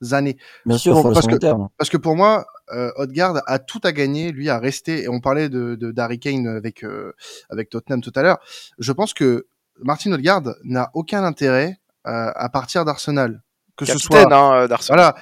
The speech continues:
Speaker 1: il est capitaine d'Arsenal et pour moi, il incarne vraiment, euh, ce qu'Arsenal est cette saison. De la
Speaker 3: Totalement,
Speaker 1: combativité,
Speaker 3: ça, je suis
Speaker 1: euh, une montée en puissance. Alors même si, voilà, Arsenal a connu, euh, un, un moment de flottement là sur, euh, sur le mois d'avril, mais, euh, pour moi, c'est vraiment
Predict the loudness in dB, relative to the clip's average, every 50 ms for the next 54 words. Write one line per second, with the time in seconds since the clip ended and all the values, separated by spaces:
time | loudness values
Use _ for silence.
0 | -8 _ -2 -2 0 0 0 -2 -2 -2 -4 -4 -2 -2 -2 -2 -2 -2 -2 0
1 | 2 2 0 0 -2 -4 -4 -4 -2 -2 -2 -2 -2 -4 -4 -6 -6 -6 -6 -4
2 | -4 -4 -2 -2 -4 -6 -8 _ _ _ _ _ _ -8 -6 -6 -4 -2 -4 -4
3 | -2 -2 0 0 0 0 -2 -4 -6 -10 -8 -6 -4 -4 -4 -6 -10 _ _ _
4 | _ _ -8 -6 -6 -4 -4 -2 -2 -2 -2 -2 -4 -4 -4 -4 -2 -2 0 0
5 | 0 0 0 -2 -4 -6 -8 -8 -8 -6 -6 -4 -4 -4 -4 -4 -4 -4 -4 -4
6 | -4 -4 -6 -6 -6 -6 -6 -6 -6 -8 -10 -12 -12 -8 -8 -6 -2 -2 -2 0
7 | -2 -2 -4 -6 -6 -8 -10 -10 -14 -20 -20 -20 -20 -20 -20 _ _ 0 2 4
8 | 4 4 2 0 -6 -6 -4 -2 -2 0 -2 -2 -2 -4 -2 -2 0 0 2 2
9 | 2 0 0 -2 -4 -4 -6 -6 -8 -8 -6 -6 -6 -4 -4 -4 -4 -6 -8 -8
10 | -10 -12 -10 -8 -6 -4 -4 -4 -4 -4 -6 -8 -8 -4 -4 -2 -2 -2 -2 -4
11 | -6 -8 -10 -8 -8 -6 -6 -6 -6 -6 -6 -6 -8 -10 -12 _ _ -20 -20 -20
12 | _ _ -8 -6 -4 -2 -2 -2 0 0 0 0 0 0 0 -2 -2 -4 -6 -8
13 | -8 -10 -10 -12 -16 _ _ _ _ _ _ _ _ _ _ _ _ _ -10 -6
14 | -6 -6 -6 -6 -10 -10 -8 -8 -4 -4 -2 -2 -2 -4 -4 -6 -8 -10